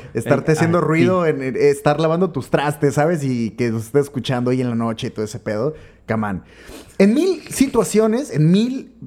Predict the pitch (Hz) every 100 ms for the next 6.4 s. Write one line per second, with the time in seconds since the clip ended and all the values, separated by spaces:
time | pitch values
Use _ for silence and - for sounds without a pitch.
0 | - - - 160 156 143 - 165 135 123
1 | 107 131 165 147 151 151 175 165 135 165
2 | 170 170 170 170 - 139 156 156 151 127
3 | 101 113 151 - - - 117 110 101 -
4 | 110 107 101 135 127 175 202 - _ _
5 | _ _ _ _ - 131 139 135 156 165
6 | 165 160 110 90